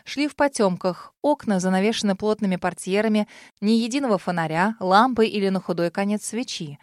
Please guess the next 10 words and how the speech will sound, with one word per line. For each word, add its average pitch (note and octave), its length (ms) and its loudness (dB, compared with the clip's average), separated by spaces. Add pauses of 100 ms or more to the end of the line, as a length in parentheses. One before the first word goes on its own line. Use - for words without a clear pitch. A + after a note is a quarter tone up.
(380)
Звуки B3 380 0
шагов A#3+ 400 2
тонули A3 380 4
в G3+ 100 -4
толстом A3 440 0
ворсистом G3 540 -2
ковре, F3+ 380 0
который G#3+ 380 -2
отдавал G3+ 460 -2
сыростью. E3+ 600 -4